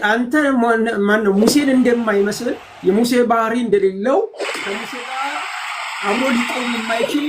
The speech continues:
ነብይ እንደሆነ ሳሳይ ሊከፋ አይገባም። እንደው ደስ ሊል ነው የሚገባው ስለሱ ባህሪ ሳወራ።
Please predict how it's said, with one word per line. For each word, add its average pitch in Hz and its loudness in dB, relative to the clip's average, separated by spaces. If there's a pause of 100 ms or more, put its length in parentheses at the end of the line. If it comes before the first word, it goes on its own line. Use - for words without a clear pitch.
ነብይ 208 -6
እንደሆነ 233 2 (340)
ሳሳይ 240 -4 (580)
ሊከፋ 165 -6
አይገባም። 196 2
እንደው 285 6
ደስ 240 -4
ሊል 185 -4
ነው 180 0
የሚገባው 175 -2
ስለሱ 185 -2
ባህሪ 190 2
ሳወራ። 208 2